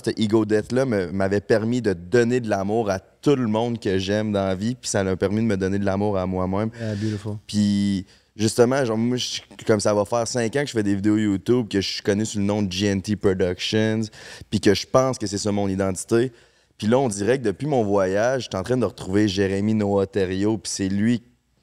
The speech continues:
Speaker 1: que je veux qu'il shine, c'est lui que je veux qu'il soit heureux, tu sais. G N T, c'est juste une façade, c'est juste un front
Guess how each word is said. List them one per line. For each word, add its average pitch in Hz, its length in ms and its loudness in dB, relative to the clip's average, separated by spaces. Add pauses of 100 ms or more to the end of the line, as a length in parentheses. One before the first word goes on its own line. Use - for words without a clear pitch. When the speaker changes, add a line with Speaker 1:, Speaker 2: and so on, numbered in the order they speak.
(240)
Speaker 1:
que 90 120 0
je 85 100 -4
veux 92 140 0
qu'il - 100 -2
shine, 107 280 2
c'est 104 160 -2
lui 123 160 2
que 113 60 0
je 92 40 -6
veux 95 80 -2
qu'il 90 80 -6
soit 98 180 0
heureux, 95 360 2
tu - 80 -10
sais. 107 180 -2 (340)
G 98 140 2
N 104 100 4
T, 139 320 0
c'est - 440 -6
juste 107 180 -2
une 98 140 -2
façade, 98 520 -2
c'est - 60 -12
juste 104 140 -6
un 101 120 2
front 107 360 -2